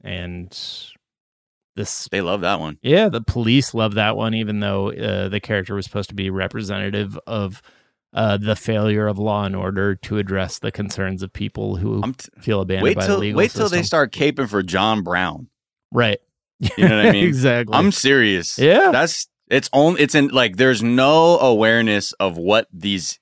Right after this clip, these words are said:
Speaker 2: symbols mean. Um, it's just like, "What's that? He fought the, he, he did what? Oh, I like that."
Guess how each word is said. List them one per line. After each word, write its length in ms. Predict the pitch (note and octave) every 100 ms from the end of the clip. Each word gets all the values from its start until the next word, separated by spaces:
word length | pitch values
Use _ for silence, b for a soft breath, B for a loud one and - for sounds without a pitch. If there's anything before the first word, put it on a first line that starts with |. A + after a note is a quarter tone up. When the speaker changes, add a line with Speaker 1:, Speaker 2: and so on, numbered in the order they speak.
| -
Speaker 2:
symbols 540 | - A2 G2+ F2 D#2+
mean. 400 | E2+ E2 - F2+ _ _ _ _ _ F2+
Um, 440 | F#2+ F2+ F2+ F2
it's 140 | F#2+ A#2
just 180 | A2+
like, 280 | A2 G2 E2+ - _ _ _ -
"What's 240 | A#2 D#3+
that? 260 | G3 G3+ E3+
He 220 | D3 E3
fought 360 | C#3 D3 D3+ - G2
the, 160 | G2+ -
he, 280 | - D3 D#3+
he 180 | A2 D#3+
did 220 | D#3+ A2+
what? 320 | F#2 D3+ G#3+ -
Oh, 180 | A#2+ D3
I 120 | B2
like 300 | E3 A#2+ G2+
that." 360 | A2 A2+ C3+